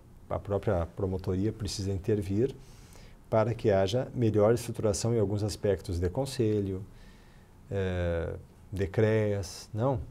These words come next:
isso precisa receber, a gente, repito, nós todos conhecemos a situação da, da,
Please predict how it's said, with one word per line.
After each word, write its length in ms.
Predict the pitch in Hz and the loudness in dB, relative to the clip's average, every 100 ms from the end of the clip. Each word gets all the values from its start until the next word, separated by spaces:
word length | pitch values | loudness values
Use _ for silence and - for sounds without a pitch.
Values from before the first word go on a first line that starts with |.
| - - - | -16 -16 -8
isso 220 | 87 - | -6 -6
precisa 400 | 113 113 - 117 | -4 -4 -2 0
receber, 540 | 123 - 101 95 110 | 0 0 0 2 2
a 80 | 127 | 2
gente, 280 | 98 127 - | 2 0 -2
repito, 480 | - 101 - 160 - | -2 -2 -2 -2 0
nós 380 | 87 110 - - 87 - - - - | 0 0 -2 -6 -10 -12 -20 -20 -6
todos 260 | - 107 - | 0 2 2
conhecemos 460 | 127 104 - 104 110 | -2 -2 -2 -2 -2
a 60 | |
situação 520 | - - 95 - 98 | -2 -2 -2 -4 -4
da, 220 | 101 90 87 | -2 -2 -2
da, 340 | 92 85 85 | -4 -4 -6